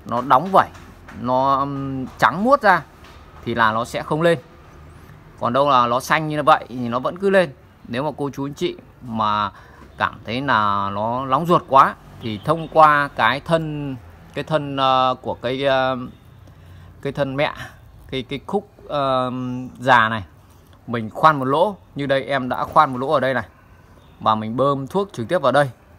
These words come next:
thì nó, nó cũng hút lên đây nào và nó đánh thức dậy. Còn, ờ,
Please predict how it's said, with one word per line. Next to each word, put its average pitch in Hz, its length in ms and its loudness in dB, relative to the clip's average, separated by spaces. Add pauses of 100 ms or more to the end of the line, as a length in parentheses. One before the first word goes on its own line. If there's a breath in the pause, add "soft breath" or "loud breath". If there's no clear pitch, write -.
(120)
thì 107 60 -10
nó, 101 180 -8
nó 98 120 -8
cũng 139 240 -10
hút 185 180 -4
lên 143 140 -4
đây 127 160 0
nào 104 120 -4
và 92 180 0
nó 104 140 -2
đánh 120 160 -2
thức 202 140 -8 (140)
dậy. 151 220 2 (1900 loud breath)
Còn, 120 240 -2
ờ, 123 580 0